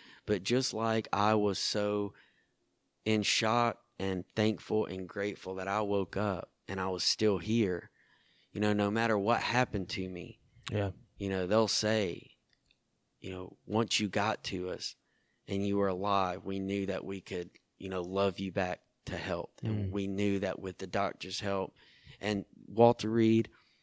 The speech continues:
Speaker 1: anytime I get a microphone, I try to express not only my gratitude, but how incredible it is. Forget that I asked my doctors for, like, a year if they knew what they were doing.
Speaker 2: <laughs>
Speaker 1: Um, but just
Speaker 2: I think they've forgiven you by now.
Speaker 1: Yeah. <laughs>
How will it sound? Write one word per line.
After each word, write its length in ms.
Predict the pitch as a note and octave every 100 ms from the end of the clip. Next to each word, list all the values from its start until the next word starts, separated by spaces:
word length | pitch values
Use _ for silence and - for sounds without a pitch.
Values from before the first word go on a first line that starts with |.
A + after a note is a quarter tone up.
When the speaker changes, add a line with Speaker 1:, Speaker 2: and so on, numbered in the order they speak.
| - -
Speaker 1:
anytime 380 | A2 A2+ A2+
I 80 | G#2+
get 120 | G#2
a 60 | G#2
microphone, 640 | G2+ G2+ - G#2 G2+ G2+
I 100 | F#2+
try 240 | F2+ - F#2+
to 80 | F#2
express 720 | - - - G2 F#2+ - - _
not 220 | G2 G#2
only 220 | G#2+ G#2 G2
my 180 | G2 F#2
gratitude, 720 | G2+ G2 G2 - G2+ G2 F#2
but 160 | -
how 220 | - G2
incredible 680 | F#2 F2 - F#2+ G2 G#2 G#2+
it 100 | A2
is. 320 | A2+ A#2+ B2+ - - - - _ - _ - -
Forget 360 | G2+ G#2 A2
that 120 | G#2
I 80 | G#2
asked 340 | F2+ G2+ G#2 G#2
my 120 | G2
doctors 520 | G2+ F#2 - G2 G2+
for, 120 | -
like, 220 | G#2 G#2
a 40 | G#2
year 360 | G2+ G#2 G#2
if 100 | G#2
they 120 | - G2
knew 160 | G2
what 120 | G2
they 120 | - B2+
were 120 | G#2+
doing. 440 | G2 A2+ A#2 C3+
Speaker 2:
<laughs> 520 | G#3+ - E3 C#3+ A#3 -
Speaker 1:
Um, 560 | B2 B2 A#2 G#2+ G#2 - - - - - - B2+
but 200 | - A#2+
just 360 | C3 C#3 -
Speaker 2:
I 120 | B2+
think 220 | C3 D3 B2
they've 180 | A2+
forgiven 460 | - G#2+ G2+ F#2 F2+
you 100 | F2
by 160 | F2+ F#2
now. 180 | A2 - - -
Speaker 1:
Yeah. 560 | A#3 - G3 F3 A3
<laughs> 60 | -